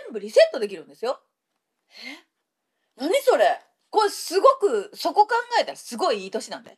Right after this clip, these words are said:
Speaker 2: あ、じゃあ、その破壊っていうのはなんか怖いイメージだけじゃなくて、
Speaker 1: うん。
Speaker 2: 実はボーナスステージだったりするかもってことね。
Speaker 1: そう。だけどそれをボーナスステージにするか、怖いステージにするかは、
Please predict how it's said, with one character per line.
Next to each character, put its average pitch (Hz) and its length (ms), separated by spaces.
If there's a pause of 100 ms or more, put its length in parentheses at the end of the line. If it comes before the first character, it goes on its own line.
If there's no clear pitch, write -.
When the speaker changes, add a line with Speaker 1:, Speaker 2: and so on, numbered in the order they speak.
Speaker 2:
あ、 - 100
じ 269 80
ゃ 202 40
あ、 - 60 (280)
そ 285 120
の 262 60
破 294 140
壊 302 40
っ - 40 (260)
て 539 80
い - 40
う - 20
の 277 60
は 294 40
な 403 100
ん - 40
か 269 100
怖 392 180 (220)
い 339 80
イ 330 40
メ 330 160
ー - 20
ジ 254 100
だ 247 100
け 254 80
じ 240 80
ゃ 220 40
な 220 160
く - 40
て、 220 280
Speaker 1:
う 320 60
ん。 - 20
Speaker 2:
実 269 220
は - 100
ボ 359 100
ー - 20
ナ 523 60
ス 622 380
ス - 40
テ 605 60 (120)
ー - 20
ジ 262 40
だ 240 80
っ - 60
た 240 80
り 208 80
す 226 140
る 202 80
か 190 100
も 170 120
っ - 40
て 165 80
こ 151 80
と 349 100
ね。 320 140
Speaker 1:
そ - 80
う。 - 20
だ 320 80
け 277 100
ど 240 60
そ 359 100
れ 403 120
を - 240
ボ 392 220
ー - 20
ナ 440 100
ス 440 160
ス - 100
テ 415 160
ー 247 40
ジ 208 80
に 196 100
す 208 120
る 190 120
か、 302 400 (300)
怖 320 300
い 233 240
ス - 80
テ 262 160
ー - 20
ジ 185 80
に 165 80
す 160 100
る 180 80
か 180 120
は、 254 320